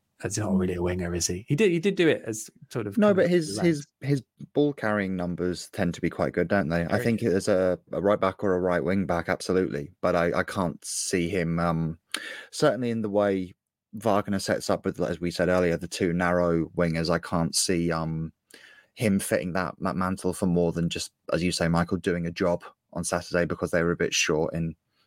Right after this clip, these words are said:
Speaker 2: in that department.
Speaker 1: Indeed. Uh, Beck was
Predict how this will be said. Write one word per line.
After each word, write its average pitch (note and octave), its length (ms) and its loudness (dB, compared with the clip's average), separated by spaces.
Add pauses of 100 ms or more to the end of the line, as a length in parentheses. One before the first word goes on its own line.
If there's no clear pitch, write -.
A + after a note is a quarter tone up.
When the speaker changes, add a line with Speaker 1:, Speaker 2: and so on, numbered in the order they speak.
Speaker 2:
in F2 100 0
that E2+ 140 2
department. E2+ 500 0 (720)
Speaker 1:
Indeed. F#2+ 500 -4 (160)
Uh, A#2+ 380 2
Beck - 560 -4 (1300)
was C3+ 380 2